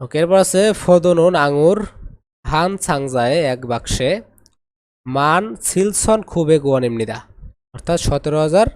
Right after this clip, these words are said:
নয়শো ওয়ান, মান মানে দশ হাজার, সিলসন মানে সাত হাজার, খুবেক মানে নয়শো।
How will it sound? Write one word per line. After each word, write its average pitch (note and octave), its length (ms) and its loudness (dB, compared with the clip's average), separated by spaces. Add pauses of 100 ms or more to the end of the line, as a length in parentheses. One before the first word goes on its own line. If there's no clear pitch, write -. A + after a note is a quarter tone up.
(240)
নয়শো D#3 440 0
ওয়ান, G#2+ 280 -2 (100)
মান C3 240 -8
মানে C#3+ 240 -2
দশ C3+ 200 -2
হাজার, D3+ 280 0 (420)
সিলসন E3+ 480 -2
মানে A#2 200 -6
সাত A#2 240 -6
হাজার, B2+ 300 0 (540)
খুবেক F3+ 340 4 (260)
মানে D#3 240 -4
নয়শো। D#3 460 0